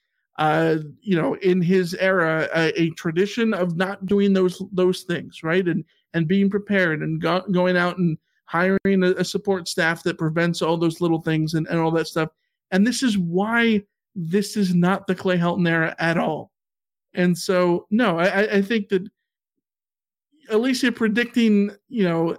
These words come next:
S C to struggle on the road at Rice-Eccles has nothing to do with, "Oh, this is, looking at this like this is the Clay Helton coach team again." No, literally Vegas is predicting Vegas to, I mean, Utah to win.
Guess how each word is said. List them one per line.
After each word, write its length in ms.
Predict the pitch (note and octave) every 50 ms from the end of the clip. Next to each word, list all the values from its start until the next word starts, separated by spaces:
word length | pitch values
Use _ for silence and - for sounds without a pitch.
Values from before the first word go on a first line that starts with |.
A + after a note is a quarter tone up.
| -
S 120 | - G3 F#3+ -
C 200 | - - - A3+
to 80 | G#3 F#3
struggle 480 | F3 - - - G#3 G#3+ G#3+ A3+ A3 G#3
on 120 | G3 F#3+
the 100 | F#3 F3+
road 260 | E3+ F3 F3+ G3 F#3
at 100 | F#3 -
Rice-Eccles 680 | E3+ F3 F3+ F#3 F3 - F3+ F#3+ F#3+ - E3 D#3+ D#3+ -
has 220 | - F#3 F3 F3 -
nothing 300 | F#3 F#3+ G3+ - A3+ G#3+
to 120 | G3+ F#3
do 220 | E3+ F#3 F#3+ G3
with, 240 | F3+ E3+ E3 E3+ _ _ _ _ _ _ _ _ _ _ _ _ _ -
"Oh, 240 | F3+ G3 F#3+ F3
this 280 | E3 F3 F3 F3 - -
is, 220 | F#3 E3 E3 - - - _ _ G3+
looking 260 | F3+ F#3+ F#3 - F#3
at 140 | F3+ E3+ -
this 200 | F3+ E3+ E3+ -
like 240 | F3 E3 D#3+ D#3+ -
this 200 | F3+ E3+ - -
is 60 | E3+
the 100 | E3 D#3+
Clay 240 | D#3 - - F#3 E3+
Helton 260 | D#3+ E3 E3 D#3+ D#3+
coach 280 | D#3+ - D#3+ E3 - -
team 240 | - A#3 A#3+ A3+ F#3+
again." 260 | D3 C3 C3+ B2 -
No, 180 | A3 A3 E3 - - - _ _
literally 580 | - G3 A3 E4 F#4 G4+ G#4 G#4+ G#4 F#4+ F#4+ D4+
Vegas 760 | A3 F#3 G#3+ A3+ B3 A#3+ G3 F#3 - - - - - - _ _ _ _ _ _ -
is 160 | F#3+ E3+ -
predicting 560 | - G#3 G3 G#3 G3+ G#3+ F#3 G3 G3+ F#3 F3+
Vegas 340 | E3+ E4 D#4 E3 A#3 C4 - -
to, 240 | - E3 D#3+ - - - - G3+
I 60 | F#3
mean, 300 | F3 E3 C#3 F3 - - -
Utah 340 | F#3+ F3+ F3 - E3+ D#3
to 60 | - C3
win. 220 | C#3+ C3 - F3+